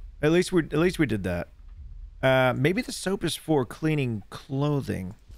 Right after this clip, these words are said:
<laughs> I'm just, I'm, I'm still in shock. We lost everything. We lost, um, w-,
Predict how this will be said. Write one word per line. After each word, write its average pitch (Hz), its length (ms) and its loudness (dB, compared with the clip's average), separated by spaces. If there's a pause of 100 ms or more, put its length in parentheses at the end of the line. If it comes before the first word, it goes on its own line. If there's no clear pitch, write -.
(160)
<laughs> - 420 0
I'm - 140 4
just, 240 260 0
I'm, 220 320 4 (680)
I'm 185 140 4
still 285 240 4
in 240 80 6
shock. 202 500 4
We 208 160 6
lost 233 320 6
everything. 151 460 4
We 151 140 6
lost, 165 480 4
um, 123 480 6 (920)
w-, - 180 -6